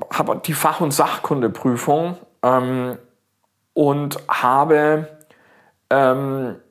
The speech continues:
aber ich habe die, die Produktentwicklung kommt erst mehr und mehr jetzt von unseren Leuten. Die Ideen kommen immer noch im Großen und Ganzen von mir.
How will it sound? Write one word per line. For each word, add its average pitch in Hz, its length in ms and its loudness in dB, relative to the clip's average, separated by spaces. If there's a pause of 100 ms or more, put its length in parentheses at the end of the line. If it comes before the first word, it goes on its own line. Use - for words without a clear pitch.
(1300)
aber 131 200 2
ich 131 180 0
habe - 180 0
die, 160 320 0 (200)
die 135 100 -4
Produktentwicklung 165 1200 -2
kommt 151 320 -4
erst 139 420 0
mehr 151 300 0
und - 260 -6
mehr 127 340 0
jetzt 123 640 -2 (960)
von 117 540 -2
unseren 120 420 -2
Leuten. 160 800 0 (1600)
Die 123 140 -4
Ideen 143 440 2
kommen 147 400 0
immer 160 260 2
noch 143 260 0
im 135 120 -4
Großen 139 280 2
und 127 80 0
Ganzen 120 300 -2
von 117 340 -4
mir. 101 380 0